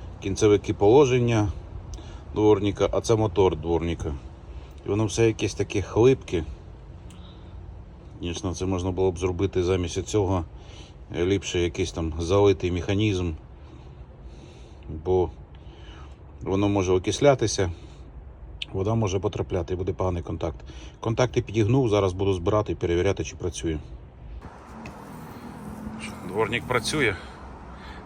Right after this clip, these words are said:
не буду його мучити довго. Все чудово, все добре, можна тут збирати.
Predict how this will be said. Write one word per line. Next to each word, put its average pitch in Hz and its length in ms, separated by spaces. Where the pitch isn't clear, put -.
не 101 120
буду 104 240
його 98 160
мучити 104 440
довго. 85 380
Все 110 420
чудово, 113 320
все 101 180
добре, 101 300
можна 98 280
тут 104 180
збирати. 92 480